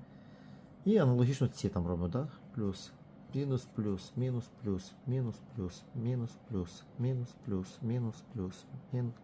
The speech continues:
плюс, мінус, плюс, мінус. І, і між собою поз'єднано, поз'єднано, там, ну, ззаді к-, е, конектори є зразу в-, на панелях.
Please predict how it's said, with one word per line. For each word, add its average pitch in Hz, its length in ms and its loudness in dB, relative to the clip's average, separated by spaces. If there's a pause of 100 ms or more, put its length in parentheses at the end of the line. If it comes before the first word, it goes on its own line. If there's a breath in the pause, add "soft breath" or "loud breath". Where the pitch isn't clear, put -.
(320)
плюс, 95 280 -4 (160)
мінус, 127 260 -2 (200)
плюс, 101 340 -4
мінус. 85 440 -2 (720 loud breath)
І, 175 220 4
і 120 100 8
між 120 180 8
собою 120 200 8
поз'єднано, 120 460 2
поз'єднано, 107 420 4
там, 98 180 2
ну, 98 160 4
ззаді 95 280 2
к-, - 160 -4
е, 107 180 2
конектори 95 480 4
є 90 140 2
зразу 90 300 2
в-, - 260 -8
на 92 60 0
панелях. 143 480 -2